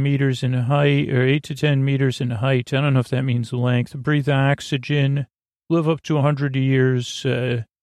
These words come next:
gestation period of thirty months. They become adults around twenty year, twenty years of age.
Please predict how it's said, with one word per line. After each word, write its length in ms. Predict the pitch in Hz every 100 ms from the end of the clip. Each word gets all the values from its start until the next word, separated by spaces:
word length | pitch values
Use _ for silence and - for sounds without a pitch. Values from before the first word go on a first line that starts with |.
| _ _
gestation 680 | - 156 - 156 156 160 143
period 320 | - 139 135
of 80 | 127
thirty 400 | - 143 143 139
months. 720 | 135 135 131 127 - - - _ _ _ _ _ _ _ _ _ -
They 100 | 135
become 300 | 131 160 147
adults 420 | 131 135 135 -
around 320 | 131 131 120
twenty 320 | - 139 131
year, 440 | 127 127 127 135 139
twenty 280 | 151 135
years 260 | 131 127 123
of 120 | 123
age. 680 | 127 123 127 131 - -